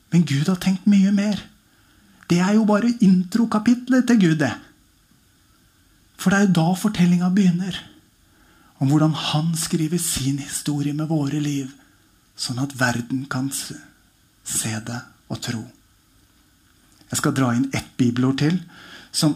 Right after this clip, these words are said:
som, som lander dette godt inn for oss. Sammenhengen her. Bli med meg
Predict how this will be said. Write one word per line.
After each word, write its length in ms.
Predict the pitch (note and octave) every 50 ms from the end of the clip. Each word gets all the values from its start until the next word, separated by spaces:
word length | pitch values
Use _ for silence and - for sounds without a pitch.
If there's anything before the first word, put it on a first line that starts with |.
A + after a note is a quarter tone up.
| - C#3+
som, 220 | - - C3+ C3 -
som 160 | - C#3+ C#3+
lander 400 | C#3 C#3+ C#3 A#2+ A2 G#2+ A#2+ B2
dette 300 | B2 A#2 - - C3 B2
godt 240 | B2+ A#2 A2+ - -
inn 140 | B2+ A2+ A2+ A#2
for 260 | - - - D3 B2 B2+
oss. 340 | B2+ - - - - - - _ _ _ _ _ _ _ _ _ _ _ _ _ _ _ _
Sammenhengen 720 | - - - E3 C3 A2 G#2+ G#2+ G#2+ A2+ A2+ A2+ A2+ A#2
her. 240 | B2 B2+ C3+ - - - - _ _ _ _ _ _ _ _ _ _ _ _ _ _ _ _ _ _ _ _ _ _ _ _ _ _ - - - - - - _ _ _ _
Bli 160 | D3+ E3+ E3 D3+
med 120 | C#3+ C#3 C#3+
meg 260 | D3 D3 D#3 D#3 -